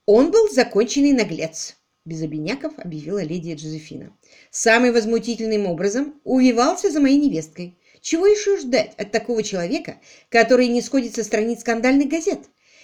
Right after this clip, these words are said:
Я их, конечно, не читала, но слышала о его связях со множеством женщин. Леди Пербрайт, леди Амелия Гольд,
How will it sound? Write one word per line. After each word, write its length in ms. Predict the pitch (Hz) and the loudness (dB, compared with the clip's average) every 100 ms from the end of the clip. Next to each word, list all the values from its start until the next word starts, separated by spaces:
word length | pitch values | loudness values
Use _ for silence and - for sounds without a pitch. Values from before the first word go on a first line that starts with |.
| _ | _
Я 220 | 185 196 | 2 2
их, 100 | 196 | 2
конечно, 420 | 196 208 208 196 220 | 0 0 0 0 0
не 160 | 254 | -2
читала, 560 | 254 311 320 320 - - _ _ - | -2 -6 -6 -6 -10 -14 _ _ -4
но 200 | 247 233 | 0 0
слышала 600 | - 214 214 202 277 339 | -2 -2 -4 -2 -2 -2
о 40 | |
его 220 | 349 359 | -2 -6
связях 420 | - 370 349 311 | -6 -4 -4 -6
со 160 | - 214 | -6 -4
множеством 520 | 185 175 175 - 262 | -4 -6 -8 -4 -4
женщин. 500 | 285 392 - 147 - _ _ _ _ - | -2 -4 -6 -14 -16 _ _ _ _ -6
Леди 320 | 277 381 240 | 0 2 0
Пербрайт, 680 | 208 190 180 170 214 247 - | -2 -2 -2 0 0 0 -2
леди 240 | 277 320 214 | 0 2 2
Амелия 400 | 190 185 185 170 | 0 -2 -2 -2
Гольд, 400 | 165 185 - | -2 -4 -6